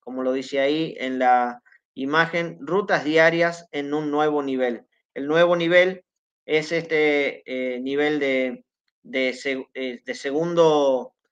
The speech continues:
como, como decimos nosotros en la jerga del transporte, es un transporte de segundo nivel. El primer nivel se comprende los vehículos terrestres.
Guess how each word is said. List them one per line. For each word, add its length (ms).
como, 400
como 260
decimos 360
nosotros 560
en 200
la 80
jerga 600
del 320
transporte, 760
es 240
un 100
transporte 480
de 100
segundo 540
nivel. 420
El 200
primer 340
nivel 400
se 160
comprende 580
los 140
vehículos 480
terrestres. 680